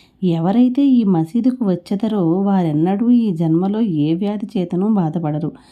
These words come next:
కనుక హాయిగా నుండుడు. కురుపుపై ఊదిని పూయుడు.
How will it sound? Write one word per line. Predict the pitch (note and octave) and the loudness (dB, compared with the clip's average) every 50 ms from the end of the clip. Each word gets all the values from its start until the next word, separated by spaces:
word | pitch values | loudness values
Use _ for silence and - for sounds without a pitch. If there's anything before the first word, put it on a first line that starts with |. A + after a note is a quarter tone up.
| - - _ _ _ - | -20 -20 _ _ _ -4
కనుక | - A3+ A#3 A#3+ A#3+ B3+ | -2 0 0 2 0 0
హాయిగా | B3 - F3+ D#3+ D#3+ D#3+ D#3 D#3+ F3+ F#3 | -2 -2 -2 -2 -2 -2 -2 -2 -2 0
నుండుడు. | F#3+ F#3 F3 F3 D#3+ D#3+ D#3+ E3 D#3+ - - _ _ _ _ _ _ - | 0 0 0 0 0 0 0 -2 -2 -4 -8 _ _ _ _ _ _ -2
కురుపుపై | G3+ G3 G3+ G3+ G3+ C4 B3 C4+ C4 A#3+ A#3 | 2 2 2 2 0 -4 0 2 2 4 4
ఊదిని | A#3+ G#3+ E3 D3 E3 E3+ G3+ G#3 A3 A3 | 2 0 0 0 0 0 0 0 0 0
పూయుడు. | G3+ - D#3+ E3 E3+ D#3+ D#3+ D#3+ E3 | -2 -2 -2 0 0 0 0 0 -2